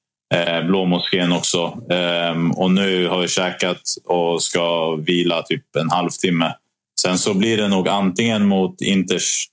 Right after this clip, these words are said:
transferhubb för att ta buss därifrån eller börja mecka med tunnelbanesystemet för att kunna hämta ut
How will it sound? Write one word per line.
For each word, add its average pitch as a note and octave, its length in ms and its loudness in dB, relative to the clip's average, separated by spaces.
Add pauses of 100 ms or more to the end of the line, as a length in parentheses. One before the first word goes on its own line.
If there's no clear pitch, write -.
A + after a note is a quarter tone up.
transferhubb G2 720 0
för F2+ 180 -2
att E2+ 160 -4
ta E2+ 380 0
buss - 380 -2 (140)
därifrån F#2 680 0
eller F2 500 0
börja E2+ 360 0
mecka F2 380 -2
med E2 220 -2
tunnelbanesystemet E2+ 1040 -2
för - 100 -2
att - 120 -4
kunna E2 280 0
hämta E2+ 280 -2
ut F2 260 -2